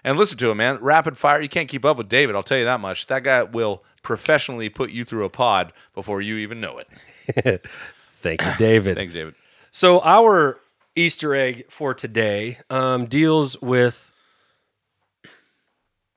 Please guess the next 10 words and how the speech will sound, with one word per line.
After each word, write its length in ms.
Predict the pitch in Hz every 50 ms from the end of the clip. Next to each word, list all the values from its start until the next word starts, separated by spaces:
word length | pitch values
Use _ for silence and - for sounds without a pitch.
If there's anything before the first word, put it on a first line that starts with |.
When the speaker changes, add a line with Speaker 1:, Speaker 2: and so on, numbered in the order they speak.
| _ _ _ _ -
Speaker 2:
T 240 | - - 175 175 175
H 220 | 170 160 - - 151
X 400 | 135 127 120 - - - - - _ _ _ _ _ _ _ _ _ _
one 260 | - 113 120 123 123 120
one 160 | 117 113 110
three 300 | - - 110 104 98 92
eight. 280 | 82 78 78 _ - -
Speaker 1:
Sure. 280 | - - 101 85 - _ _ _ _ _ - _ _ _ _
Speaker 2:
And 140 | - 117 120
that, 320 | 127 131 135 139 - -